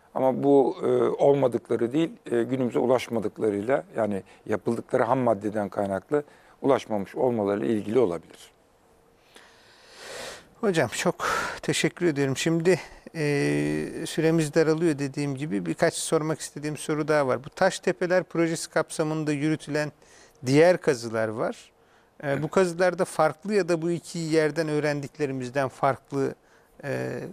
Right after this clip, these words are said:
Speaker 2: karşılaştığımız, e, motifler, bulgular var mı?
Speaker 1: Şimdi dediğim gibi biz aslında bin beş yüz yıllık bir süreci araştırıyoruz ve bu yaptığımız kazıların, e, yapılmakta olanların ki burada Türkiye'den, e, Çukurova,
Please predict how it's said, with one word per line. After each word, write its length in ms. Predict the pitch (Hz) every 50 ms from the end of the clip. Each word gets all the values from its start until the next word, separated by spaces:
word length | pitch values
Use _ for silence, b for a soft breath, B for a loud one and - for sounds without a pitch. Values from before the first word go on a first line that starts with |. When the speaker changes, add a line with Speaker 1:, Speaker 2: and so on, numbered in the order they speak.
| - _ -
Speaker 2:
karşılaştığımız, 840 | 143 131 - - - 139 131 117 - - - 131 120 120 117 110 117
e, 40 | - - - - - 175 151 135 139 139 - - - -
motifler, 540 | 135 127 - - - - 127 123 120 117 123
bulgular 400 | 123 117 113 117 120 117 117 117
var 200 | 113 113 117 120
mı? 100 | 110 104 - - B B B B B B B B B B
Speaker 1:
Şimdi 280 | - - 151 156 156 151
dediğim 260 | 175 175 185 196 185
gibi 140 | 151 139 131 139 139
biz 240 | 156 143 - - - -
aslında 400 | 147 143 - - 147 139 135 143
bin 180 | 151 151 143
beş 200 | 151 139 - -
yüz 120 | 131 113 113
yıllık 320 | 123 123 123 123 - 127
bir 60 | 117
süreci 580 | - - - 120 113 113 110 95 - 104 104 98
araştırıyoruz 760 | 101 98 95 - - - - 90 85 92 107 120 120 113 120
ve 180 | 127 117 117
bu 140 | 131 135 123 B B B B B B -
yaptığımız 480 | 120 120 117 - - - 143 123 - -
kazıların, 600 | - - 117 98 101 98 104 107 127 - 240 - b b b b b b b _ -
e, 80 | - 107
yapılmakta 680 | 101 107 113 113 - - 123 120 120 117 101 - - 110
olanların 540 | 98 95 92 90 87 98 110 139 156 170 b b b b b _
ki 140 | - 131 104
burada 340 | 113 120 98 131 123 120 110
Türkiye'den, 680 | - - 135 127 - - 117 107 104 110 113 117 - - - - - -
e, 320 | 107 104 101 101 101 98
Çukurova, 580 | - - - - - 120 110 98 101 104 117